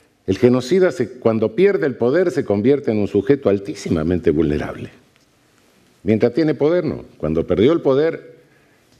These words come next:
que ahí es cuando se puede ejercer el poder punitivo, por supuesto. Pero ahí se convierte en un sujeto que es perfectamente vulnerable.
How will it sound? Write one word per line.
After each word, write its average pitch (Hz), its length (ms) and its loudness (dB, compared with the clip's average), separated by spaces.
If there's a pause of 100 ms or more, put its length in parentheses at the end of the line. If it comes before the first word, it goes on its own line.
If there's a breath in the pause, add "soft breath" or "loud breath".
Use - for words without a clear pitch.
(140)
que 104 100 2
ahí 110 180 2
es 135 80 -4
cuando 92 200 -2
se 90 120 -2
puede 92 200 0
ejercer 85 340 -4
el 85 80 -2
poder 85 260 2
punitivo, 95 500 2
por - 120 -8
supuesto. - 420 -6 (1000 loud breath)
Pero 95 200 4
ahí 151 140 2
se 175 160 -2
convierte 104 440 0
en 90 80 0
un 98 100 2
sujeto 110 580 0
que 92 100 -2
es - 80 -6 (280)
perfectamente 104 1040 -2
vulnerable. 78 840 -6